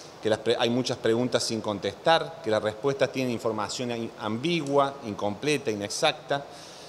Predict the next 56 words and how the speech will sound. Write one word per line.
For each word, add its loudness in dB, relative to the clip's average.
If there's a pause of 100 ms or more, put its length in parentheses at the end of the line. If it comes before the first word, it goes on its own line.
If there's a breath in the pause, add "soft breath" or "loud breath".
(120 loud breath)
que 2
en 6
la 6
gran 8
mayoría 6
de 6
las 6
respuestas 0
no 2
se -2
cita 2 (300)
la 4
fuente 2
de 4
la -2
información, -2
quién 0
es 0
el -2
funcionario 0
responsable 2
de 0
brindar 2
esa 0
información. -2 (1120 loud breath)
Y 2
estas 4
son 6
características 6
que 2
deben 4
estar 6
en 2
toda 8
información 0
pública 2
que 2
brinde 0
el 0
Estado 4
y -2
se 2
agrava 6
más 4
la 4
situación 0
cuando 0
es -6
una -2
información 0
que -2
brinda -2
la -2
jefatura 0
de 2
gabinete 2